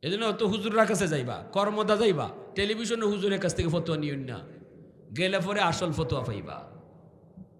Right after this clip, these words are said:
ঠিক কিনা জোরে এখন? তাইলে এই সামাজিক কল্যাণ পরিষদ যেটা আজকে, সমাজ কল্যাণ পরিষদ যারা আজকে এই উদ্যোগ নিছে, যারা এই সংগঠন তৈরি করছে, তাদেরকে অসংখ্য মোবারকবাদ।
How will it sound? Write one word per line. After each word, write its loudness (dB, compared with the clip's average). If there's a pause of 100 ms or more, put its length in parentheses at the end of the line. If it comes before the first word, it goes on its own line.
(260)
ঠিক 0
কিনা -2
জোরে 0
এখন? 0 (800)
তাইলে 4
এই 4
সামাজিক 0
কল্যাণ 0
পরিষদ 4
যেটা 2
আজকে, 0 (220)
সমাজ 0
কল্যাণ -4
পরিষদ -4 (520)
যারা 2
আজকে -2
এই -4
উদ্যোগ -4
নিছে, 0 (200)
যারা 2
এই 0
সংগঠন 0
তৈরি -6
করছে, -2 (160)
তাদেরকে -4
অসংখ্য -6
মোবারকবাদ। -6